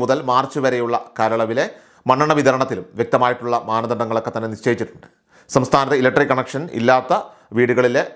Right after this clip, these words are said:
ഏഹ്, കാർഡ് ഉടമകൾക്ക് പ്രതിമാസം ആറ് ലിറ്റർ മണ്ണെണ്ണ വീതം ലഭ്യമാക്കുമ്പോൾ സാധാരണ മുൻഗണനാ കാർഡുകൾക്കും അല്ലാത്തവർക്കും ക്വാർട്ടർ അടിസ്ഥാനത്തിലാണ് വിഹിതം അനുവദിച്ചിരിക്കുന്നത്. ഇതനുസരിച്ച്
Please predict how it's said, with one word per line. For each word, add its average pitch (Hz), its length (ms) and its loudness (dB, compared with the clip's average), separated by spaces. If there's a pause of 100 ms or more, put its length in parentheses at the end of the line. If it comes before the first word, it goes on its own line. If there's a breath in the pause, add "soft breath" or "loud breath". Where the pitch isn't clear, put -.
ഏഹ്, 110 180 0
കാർഡ് 113 340 0
ഉടമകൾക്ക് 104 440 -4
പ്രതിമാസം 120 520 -2 (320)
ആറ് 160 200 2
ലിറ്റർ 127 220 4 (220)
മണ്ണെണ്ണ 123 300 2
വീതം 120 240 0
ലഭ്യമാക്കുമ്പോൾ 107 580 -2 (380 loud breath)
സാധാരണ 151 460 4
മുൻഗണനാ 147 380 -2 (100)
കാർഡുകൾക്കും 127 560 -2
അല്ലാത്തവർക്കും 123 600 -2 (260 soft breath)
ക്വാർട്ടർ 143 380 2
അടിസ്ഥാനത്തിലാണ് 131 720 -2 (280 soft breath)
വിഹിതം 120 260 0 (140)
അനുവദിച്ചിരിക്കുന്നത്. 107 600 -6 (240 soft breath)
ഇതനുസരിച്ച് 170 480 4